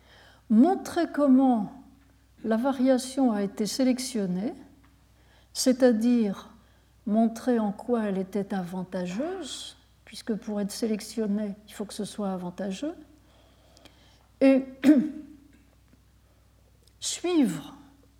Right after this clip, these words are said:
jusqu'à maintenant la, la, la, la manière dont ça s'est établi.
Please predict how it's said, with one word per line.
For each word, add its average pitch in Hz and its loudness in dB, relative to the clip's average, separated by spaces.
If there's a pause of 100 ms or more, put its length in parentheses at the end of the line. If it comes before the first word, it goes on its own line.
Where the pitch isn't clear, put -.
(760)
jusqu'à 220 -2
maintenant 240 -2 (1120)
la, 202 -2 (300)
la, 202 -4
la, 214 -4
la 214 -2
manière 208 -2
dont 226 -2
ça 226 -2
s'est 285 -4 (260)
établi. 226 2